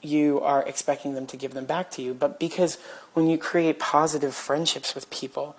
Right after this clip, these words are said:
you're the first name in the front of their brain when an opportunity does arise. And opportunities arise in the strangest of places. A friend of mine worked in a hospital. She said, "Oh, I really want to see your work." And I just gave her my card. I said, "Sure."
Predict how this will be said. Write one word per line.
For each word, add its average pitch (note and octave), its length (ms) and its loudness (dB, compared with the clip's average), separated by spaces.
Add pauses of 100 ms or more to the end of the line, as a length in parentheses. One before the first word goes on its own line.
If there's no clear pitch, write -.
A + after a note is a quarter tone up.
(120)
you're E3+ 120 0
the G3 100 8
first - 560 2
name C#3 340 -2
in B2+ 100 -8
the B2+ 40 -10
front C3+ 220 -2
of C3+ 100 -8
their C#3 140 2
brain B2 500 -6
when C#3+ 640 4 (220)
an D#3+ 100 2
opportunity E3+ 580 4
does F3+ 280 2
arise. - 560 -6 (160)
And D3+ 380 -2 (180)
opportunities E3 640 2
arise D3 380 6
in D3 80 0
the C#3 80 -2
strangest D#3 680 0 (180)
of C3+ 160 -6
places. - 640 -4 (320)
A E3 60 2
friend E3 400 4
of D3 100 2
mine C#3 540 -2 (220)
worked D3 260 2
in C#3 80 0
a C3+ 40 -6
hospital. - 520 -4
She - 220 0
said, D3 240 0
"Oh, A#3 80 6
I D#3 60 10
really D3 260 4
want C#3+ 120 2
to C#3 60 -2
see D3 140 0
your C#3+ 100 0
work." F3+ 260 -2
And C3+ 200 -8
I D3 80 -2
just E3 320 0
gave E3+ 160 4
her F3 80 8
my E3 120 4
card. - 360 2
I - 20 -4
said, - 220 -4
"Sure." C4+ 420 2